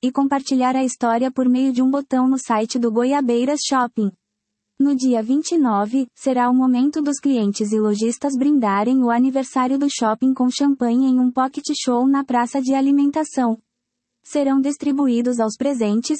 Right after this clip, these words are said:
além de champanhe, cupcakes como forma de agradecimento a todos que prestigiam o shopping. No dia trinta, ratificando a moda e o estilo do Goiabeiras,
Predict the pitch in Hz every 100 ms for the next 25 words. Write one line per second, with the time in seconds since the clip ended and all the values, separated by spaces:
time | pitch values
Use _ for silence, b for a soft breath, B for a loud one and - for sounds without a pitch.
0 | - - 233 226 220 214 220 320 330 277
1 | 214 208 269 285 - 262 254 - 247 254
2 | - - 269 247 233 254 240 214 208 233
3 | 285 294 294 302 262 226 247 262 254 254
4 | 254 277 - 269 269 - 294 240 254 277
5 | 294 - 247 233 214 190 _ _ _ _
6 | _ _ - 277 262 262 247 240 254 262
7 | 285 330 320 - 262 262 - 254 - 254
8 | 247 262 240 202 226 254 240 247 247 -
9 | 294 285 269 254 294 294 233 208 190 180
10 | -